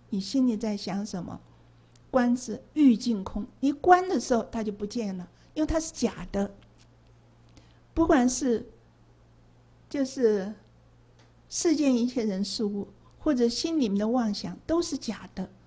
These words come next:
你正念去观察的时候，它就空了。它当下熄灭，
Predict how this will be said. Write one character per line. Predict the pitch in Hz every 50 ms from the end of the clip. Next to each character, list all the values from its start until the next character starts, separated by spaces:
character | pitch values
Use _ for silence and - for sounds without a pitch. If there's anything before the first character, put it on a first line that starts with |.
| _ _ - - - - -
你 | 247 254 247 - - - - -
正 | - - 403 403 370 339
念 | 339 339 302 254 254
去 | - -
观 | 269 254 - 302 294 285
察 | 285 - 262 214
的 | - -
时 | - - 208
候， | - - - - -
它 | - 302
就 | 302 311
空 | - - - 320 311 311
了。 | 302 285 269 - - - - _ _ _ - - _ _ _ _ _ - _ _ _ - _ _ _ _ _ _ _ _ - _ _ _ _ _ _ _ _ _ _ - - - - -
它 | - - 302
当 | 294 - 339 330 349 330
下 | 320 349 294
熄 | 269 - - - 240 226
灭， | 233 247 247 226 220 202